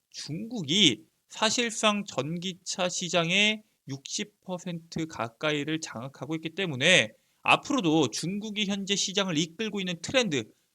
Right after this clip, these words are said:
중저가형 세그먼트에 대한 수요가 집중될 것이고요. 실질적으로 전 세계에 있는 완성차 업체들이 저가형 전기차를 계속적으로 만들고 있기 때문에 전기차 시장은 가격이 저가라는 전제 하에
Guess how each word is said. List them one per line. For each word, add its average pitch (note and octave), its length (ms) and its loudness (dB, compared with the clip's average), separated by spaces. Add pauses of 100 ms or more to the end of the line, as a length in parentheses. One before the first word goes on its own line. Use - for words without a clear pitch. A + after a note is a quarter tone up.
중저가형 F#3+ 720 0
세그먼트에 G3+ 640 -4
대한 E3+ 220 -2
수요가 G3+ 500 8 (320)
집중될 F#3 640 -2
것이고요. F3+ 480 0
실질적으로 F#3+ 1000 2 (200)
전 G3 280 0
세계에 A#3 280 2
있는 A3 160 -2
완성차 F3 520 0
업체들이 D#3 640 4 (220)
저가형 G#3 640 2
전기차를 E3+ 580 -2
계속적으로 E3 520 -2
만들고 C3+ 340 -2
있기 E3 120 -6
때문에 E3 400 -2 (320)
전기차 D#3+ 480 -4
시장은 G#3 560 4 (1800)
가격이 E3 480 0
저가라는 G3 840 2
전제 C#3+ 420 -4
하에 D#3+ 420 4